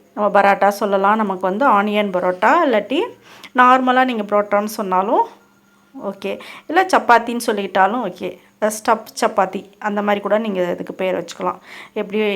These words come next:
எப்படி வேணாலும் செஞ்சுக்கலாம். இதனால் ரொம்பவே டேஸ்டா இருக்கும். இந்த மாதிரியே நீங்க செய்யுங்க. இப்ப பாருங்க நமக்கு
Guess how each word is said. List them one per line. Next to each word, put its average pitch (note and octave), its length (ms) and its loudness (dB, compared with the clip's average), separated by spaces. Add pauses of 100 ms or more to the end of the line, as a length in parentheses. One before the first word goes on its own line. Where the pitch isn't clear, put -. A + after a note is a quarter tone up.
(120)
எப்படி F#3+ 220 0
வேணாலும் A#3 300 2
செஞ்சுக்கலாம். B3 360 -2
இதனால் A3+ 340 0
ரொம்பவே A3 420 0 (140)
டேஸ்டா G3+ 440 -2
இருக்கும். A3 300 -4 (640)
இந்த G3+ 200 -2
மாதிரியே G#3 340 0 (100)
நீங்க G3+ 160 -2 (180)
செய்யுங்க. G3+ 340 -4 (380)
இப்ப G#3 240 -6
பாருங்க A3+ 280 2
நமக்கு G3+ 260 -4